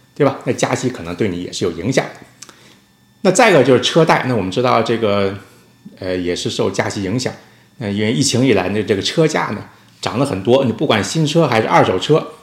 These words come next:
对吧？涨价幅度都挺大的。哎，这个车贷的利率呢也是会这个受这个影响。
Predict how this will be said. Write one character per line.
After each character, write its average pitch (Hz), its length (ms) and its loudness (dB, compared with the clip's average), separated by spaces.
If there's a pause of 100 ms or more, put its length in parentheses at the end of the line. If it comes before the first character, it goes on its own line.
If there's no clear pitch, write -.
对 147 100 2
吧？ 139 380 -2
涨 98 240 -2
价 - 120 -2
幅 - 200 -6
度 139 160 0
都 123 140 4
挺 98 180 -8
大 107 200 2
的。 87 100 -8 (420)
哎， 92 120 -4
这 107 120 -4
个 123 80 2
车 247 240 2
贷 269 140 4
的 143 80 6
利 131 140 6
率 127 140 4
呢 104 100 0
也 87 260 -2
是 160 500 -2 (240)
会 113 420 0
这 110 160 0
个 95 400 0 (120)
受 127 200 2
这 113 100 2
个 110 60 0
影 101 180 2
响。 123 140 0